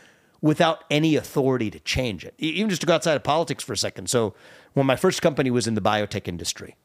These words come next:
and we visited pharmaceutical companies in, in other regions, like in Japan or other places. And one of the things that's different in the Japanese economy is that even the C E O of companies can't fire the employees who actually work for them.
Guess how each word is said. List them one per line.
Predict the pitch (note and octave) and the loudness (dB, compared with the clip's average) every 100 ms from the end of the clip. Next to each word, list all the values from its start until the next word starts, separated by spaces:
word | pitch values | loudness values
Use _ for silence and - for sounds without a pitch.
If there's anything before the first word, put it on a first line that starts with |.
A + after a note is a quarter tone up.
| _ - - - | _ -20 -16 -2
and | C#3+ | 2
we | D3+ | 4
visited | C3 E3+ F3 D#3+ C#3 B2+ A2+ - _ _ | 4 4 4 4 4 0 -6 -16 _ _
pharmaceutical | - E3 E3+ D3+ C3+ A2+ | 2 2 4 0 -2 0
companies | B2+ B2 A#2+ A2 A2 | 0 2 0 0 0
in, | A2 G#2+ A#2 - | 0 -2 -4 -2
in | A#2+ | 0
other | A#2 A2 | 2 0
regions, | A2 G2 A2 G2+ | 0 -2 -4 -2
like | F#2+ | -4
in | G#2 | -4
Japan | F#2 F2+ B2 A2+ E2 | -6 -6 -2 -2 -4
or | F2 | -10
other | F#2+ G2 | -8 -6
places. | A2 F#2 - - - - - - | -4 -4 -4 -8 -16 -20 -14 -2
And | D3 D#3+ | -2 -2
one | D3 D#3+ | 2 2
of | E3 | 2
the | |
things | D#3 | 0
that's | A2 | -2
different | A#2 D3 D3+ | 0 0 2
in | |
the | B2+ | 0
Japanese | B2+ C#3+ C#3 B2 E3+ G#3+ | 0 0 0 2 0 0
economy | D3+ A#2+ G2+ F2+ E2+ A#2+ C#3+ _ | -2 -2 -4 -6 -12 -14 -16 _
is | D#3+ C3 | -2 0
that | A#2+ B2+ - _ _ _ _ _ - | 2 0 -2 _ _ _ _ _ 0
even | E3+ F3+ | 2 2
the | G#3 | 0
C | - F#3 | 0 2
E | E3+ | 2
O | D3+ | 2
of | B2+ | 0
companies | - F3+ D#3+ A2+ F#2+ | -2 0 0 -2 -2
can't | - D#3+ D3+ - | -4 -4 -6 -8
fire | - C3+ C#3 A#2 | -4 0 0 -2
the | G2+ G#2+ | -4 -4
employees | G#2 C3+ B2 G#2+ G#2 | -2 0 0 0 -2
who | G#2 | -4
actually | F#2 - B2 A2+ | -4 -6 -10 -10
work | C3+ G#3+ A3 | -2 0 0
for | - | -8
them. | - | -16